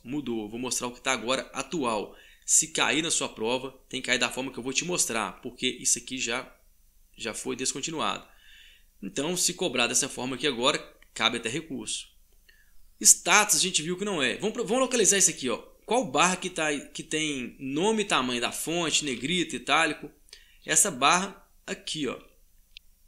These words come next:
Nome e tamanho da fonte, aqui, ó, nome da fonte, tamanho da fonte. Negrito,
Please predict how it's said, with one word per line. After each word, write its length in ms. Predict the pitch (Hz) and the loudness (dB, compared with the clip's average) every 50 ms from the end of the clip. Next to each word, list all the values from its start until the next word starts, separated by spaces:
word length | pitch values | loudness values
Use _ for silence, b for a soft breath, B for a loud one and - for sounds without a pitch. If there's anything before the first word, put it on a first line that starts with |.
| _ - | _ -12
Nome 460 | 120 127 156 185 202 214 208 208 190 | -8 -4 0 0 2 2 2 0 0
e 120 | 160 170 | -2 0
tamanho 360 | - 160 139 117 110 107 110 | 2 4 4 4 2 0 0
da 100 | 135 156 | 0 0
fonte, 440 | 151 - - 131 135 170 170 - - | -2 -2 -4 -6 -4 -4 -4 -6 -6
aqui, 120 | - - 104 | -6 -10 -12
ó, 80 | 95 | -10
nome 200 | 95 98 101 104 | -8 -8 -6 -4
da 120 | 110 127 123 | -4 -4 -6
fonte, 600 | - - 135 143 165 160 - - - - - - _ _ - _ _ | -6 -8 -8 -8 -6 -6 -8 -8 -10 -12 -18 -20 _ _ -20 _ _
tamanho 320 | - 160 135 123 127 135 | -4 -4 -4 -4 -4 -4
da 120 | 139 156 143 | -4 -4 -6
fonte. 560 | - - 123 110 107 - - - - b b b b b b b | -6 -8 -10 -10 -8 -8 -10 -10 -10 b b b b b b b
Negrito, 580 | 180 196 190 127 135 165 190 202 196 - - | -2 0 0 2 2 2 2 2 0 -4 -10